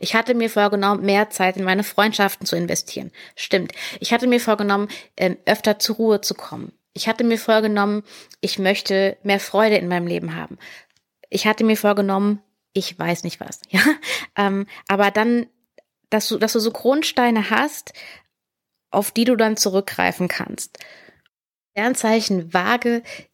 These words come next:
ist ja ein Zeichen, äh, bemüht um Balance und deine Aufgabe ist quasi,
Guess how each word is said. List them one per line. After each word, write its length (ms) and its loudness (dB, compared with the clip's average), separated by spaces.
ist 260 0
ja 300 0
ein 160 -4
Zeichen, 680 0
äh, 200 -8
bemüht 760 2
um 160 0
Balance 720 0
und 400 0
deine 420 2
Aufgabe 520 2
ist 240 -4
quasi, 720 0